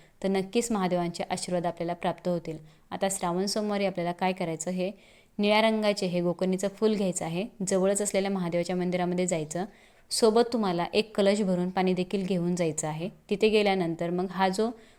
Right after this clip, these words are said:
उपाय आहे, तर तो आजारी व्यक्तीने केला तरी पण चालेल, परंतु आजारी व्यक्तीकडून हा उपाय करणं शक्य नसेल, तर त्याच्या वतीने घरातील एक कोणत्याही व्यक्तीने, एका सदस्याने हा उपाय केला तरी देखील चालेल.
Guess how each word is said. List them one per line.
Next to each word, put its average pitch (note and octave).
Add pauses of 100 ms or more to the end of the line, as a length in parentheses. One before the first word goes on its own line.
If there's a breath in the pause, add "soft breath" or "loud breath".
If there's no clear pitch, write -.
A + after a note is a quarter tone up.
(140)
उपाय G3+
आहे, F#3+ (600 soft breath)
तर A3
तो B3+
आजारी G3+
व्यक्तीने F#3+
केला F#3 (100)
तरी F3+
पण F#3+ (140)
चालेल, D3+ (140)
परंतु F3+
आजारी F#3+
व्यक्तीकडून G#3
हा F#3+
उपाय F#3
करणं F3
शक्य F3+
नसेल, F#3+
तर G3 (400 loud breath)
त्याच्या G3+
वतीने G#3
घरातील F3+
एक F#3
कोणत्याही G#3
व्यक्तीने, F#3+ (560 soft breath)
एका G3
सदस्याने F3+
हा F#3
उपाय F3
केला E3
तरी E3
देखील F3
चालेल. D#3+